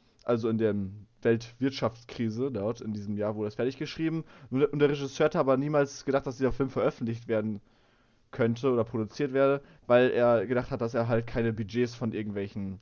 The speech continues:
Leuten bekommt. Ah, und dann, aber dann hat ein paar Jahre später, wurde es dann tatsächlich dann umgesetzt. Das fand ich persönlich eigentlich ganz cool. Gut.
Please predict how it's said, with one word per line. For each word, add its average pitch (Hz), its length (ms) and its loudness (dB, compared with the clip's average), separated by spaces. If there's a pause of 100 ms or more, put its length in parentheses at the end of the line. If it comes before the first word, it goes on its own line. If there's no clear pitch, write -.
(120)
Leuten 101 500 -4 (160)
bekommt. 117 560 -4 (340)
Ah, 117 100 2
und 123 140 2
dann, 120 160 4
aber 123 360 2
dann 127 200 0
hat 139 160 -8
ein 127 60 -6
paar 135 140 0
Jahre 120 180 2
später, 170 460 2
wurde 143 100 4
es 139 60 -4
dann 127 120 -4
tatsächlich 113 360 -2
dann 104 120 -6
umgesetzt. 92 680 -12 (140)
Das 113 180 -6
fand 110 200 -4
ich 101 100 -10
persönlich 107 280 -10
eigentlich 104 140 -14
ganz - 180 -18 (120)
cool. - 80 -18 (1400)
Gut. - 280 -6